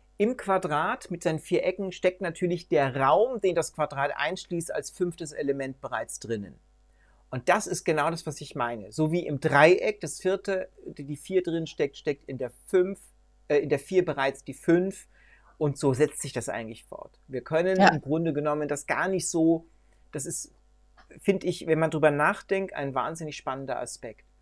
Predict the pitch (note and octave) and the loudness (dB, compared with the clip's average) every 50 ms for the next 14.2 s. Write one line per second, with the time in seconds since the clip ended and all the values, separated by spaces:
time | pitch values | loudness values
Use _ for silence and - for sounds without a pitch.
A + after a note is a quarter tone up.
0 | _ _ _ _ _ - A3 G#3 G#3+ A#3 C4+ D4 - - _ _ _ _ _ _ | _ _ _ _ _ 4 6 6 6 4 4 2 -2 -10 _ _ _ _ _ _
1 | _ _ _ E3 E3 C#3 D3+ F#3 F#3+ A3+ B3 B3 G#3 F3+ E3+ - - - E3+ E3+ | _ _ _ -2 -2 4 8 8 8 8 8 4 4 6 6 6 6 4 4 0
2 | D#3+ D#3 D#3+ D#3+ - - D#3 D#3+ - C#3+ E3 D#3 D#3 E3+ F3 - - D#3+ D3+ C#3+ | -2 -2 -2 -6 -8 -8 -12 -12 -8 -6 -6 -4 -4 -6 -8 -6 -6 -4 -2 0
3 | D#3 F3 F3+ D#3+ D#3+ E3+ G#3 - - - - - _ _ - D3 D3 D3+ D3+ D3 | 2 2 2 2 0 -4 -4 -6 -10 -16 -18 -20 _ _ -8 -6 -6 -6 -6 -10
4 | - - - C#3+ C#3 C#3 C#3 C#3 C#3 C#3 C#3 C#3 _ - _ - C3+ C3 C#3+ C#3+ | -12 -8 -4 -2 -2 0 -2 -2 -4 -6 -8 -12 _ -20 _ -18 -10 -4 -2 -2
5 | C#3+ C#3+ D3+ D#3 E3 D#3+ C#3+ A2 - - - - D3 D3+ - - F3+ D#3+ D3+ D3 | 2 2 0 0 2 2 2 2 0 -2 -6 -6 -6 -6 -4 -6 -4 -4 -4 -4
6 | - D3+ C#3+ C#3 C#3 C#3 C#3+ C#3 - C#3 C3+ C#3 C#3 C#3 D3 C#3+ C#3 - - B2+ | -6 -6 -6 -4 -4 -4 -4 -4 -4 -4 0 2 2 2 0 -2 -6 -6 -6 -4
7 | - A#2+ A2+ B2+ C#3 C#3+ - - - - - - C3 - - A#2+ A#2+ - - B2+ | -4 -4 -4 -4 -6 -10 -14 -18 -18 -14 -10 -10 -10 -6 -4 -4 -6 -4 -8 -12
8 | A#2 - - G3+ G#3 G#3 F#3+ - - E3+ D3+ D3+ D#3 C3 C#3 C#3 C3+ C3+ - - | -12 -6 -6 -6 -4 -4 -8 -8 -6 -8 -8 -8 -8 -12 -16 -14 -14 -14 -6 -6
9 | B2+ B2 - B2+ A#2+ A#2+ - B2 A2+ A2+ G#2+ G#2 A2+ A2+ _ _ _ _ _ _ | -6 -6 -6 -10 -16 -12 -12 -10 -8 -8 -8 -10 -10 -14 _ _ _ _ _ _
10 | _ _ _ - C#3 A#2+ A#2+ C3 B2+ A#2+ A#2+ A2+ - - - D#3 - - C3 - | _ _ _ -10 -10 -8 -6 -6 -4 -4 -6 -8 -8 -6 -4 -4 -4 -4 -10 -4
11 | - F3 D#3+ C#3 A2+ - - - G2+ - - A2+ - - - A2+ A2 G#2 - A2 | 0 0 0 0 -2 -6 -10 -14 -14 -12 -14 -16 -16 -16 -18 -18 -16 -14 -14 -12
12 | G2 G#2+ - _ - - - - - - _ - A2+ A2+ A2+ - _ _ _ _ | -14 -14 -16 _ -16 -16 -16 -18 -20 -20 _ -18 -18 -18 -18 -18 _ _ _ _
13 | _ _ _ _ _ - - B2+ A2+ - D#3 D#3 D#3 C#3+ - - E3 E3+ F3+ F#3+ | _ _ _ _ _ -14 -12 -8 -4 -4 -4 -4 -4 -10 -4 2 2 2 2 0
14 | F#3 - - | -4 -10 -16